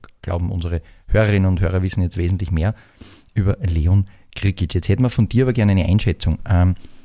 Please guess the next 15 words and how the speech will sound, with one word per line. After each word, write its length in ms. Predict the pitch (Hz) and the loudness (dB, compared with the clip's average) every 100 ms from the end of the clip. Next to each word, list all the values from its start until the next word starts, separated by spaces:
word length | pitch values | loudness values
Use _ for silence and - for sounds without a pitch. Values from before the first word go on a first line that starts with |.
| - _ _ _ _ - | -20 _ _ _ _ -8
du 80 | |
kennst 400 | 104 101 101 - | -2 0 0 0
ja 100 | 127 | -2
den 260 | 113 - 101 | -2 0 0
Sturm-Nachwuchs 640 | - 107 95 87 110 - - | 0 0 2 0 -4 -6 -6
sehr 120 | 98 | -2
gut. 320 | 117 117 - - - _ _ _ _ _ _ _ - _ - | 0 -2 -4 -16 -20 _ _ _ _ _ _ _ -20 _ -6
Wen 420 | 95 98 123 131 | 0 2 2 2
haben 320 | 87 101 123 | 0 2 0
wir 140 | 110 123 | 0 -2
denn 160 | 113 | 0
alle 220 | 98 95 104 | 0 2 2
nicht 380 | 104 120 - 101 | 2 -2 -8 -8
am 80 | |
Schirm? 380 | 98 110 107 76 | -6 -6 -4 -6